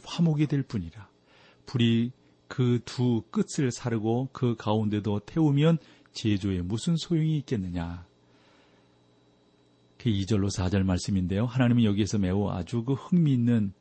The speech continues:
적용을 하고 계시죠. 포도나무의 목적이 뭐냐 하는 겁니다. 여러분, 요한복음 십오 장에서도 예수님께서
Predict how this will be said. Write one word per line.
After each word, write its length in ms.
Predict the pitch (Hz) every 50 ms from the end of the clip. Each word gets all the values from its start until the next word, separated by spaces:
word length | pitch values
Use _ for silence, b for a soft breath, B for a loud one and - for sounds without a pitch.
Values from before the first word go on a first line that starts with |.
| _ _
적용을 500 | - - 95 92 90 98 104 110 117 107
하고 180 | 107 113 113 113
계시죠. 520 | 104 90 73 - - - - 98 85 80 _ _ _ _
포도나무의 600 | - - 196 185 208 208 196 190 151 120 135 165
목적이 420 | 160 98 80 - - - 110 131
뭐냐 340 | 139 107 80 80 85 98 120
하는 180 | 120 107 113 104
겁니다. 380 | 87 80 80 82 82 - 92 80 _ B B B B B B B B B B B B B B -
여러분, 260 | 135 139 147 151 139
요한복음 580 | 120 120 120 127 127 135 120 123 120 127 127 123
십오 280 | - - - 131 127 117
장에서도 460 | 117 107 107 104 - 117 104 113 113
예수님께서 720 | 101 95 92 104 117 101 92 87 - 104 85 - 117 107